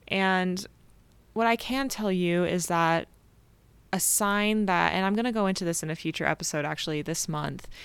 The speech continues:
is one of those signs is that you're likely compromising your values.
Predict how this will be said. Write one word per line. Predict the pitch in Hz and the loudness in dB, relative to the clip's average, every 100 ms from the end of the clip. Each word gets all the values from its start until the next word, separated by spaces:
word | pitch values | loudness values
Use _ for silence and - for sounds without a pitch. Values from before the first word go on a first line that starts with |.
| - - - - - _ _ - | -18 -20 -20 -20 -20 _ _ -2
is | 196 185 180 180 170 - - | 2 2 2 2 0 -4 -4
one | - 202 220 | -4 0 2
of | 220 | 2
those | 202 190 | 0 0
signs | - 196 180 170 160 160 - | 0 0 0 -2 -2 -4 -4
is | - 165 | -4 -4
that | - 165 - | 0 0 0
you're | 180 175 | -2 0
likely | 190 226 269 | -2 -2 -4
compromising | 262 - 185 - 170 165 165 165 156 | -4 -2 0 2 2 2 0 -2 -2
your | 151 | -2
values. | 151 147 - - - - - | -2 0 0 -2 -6 -2 -4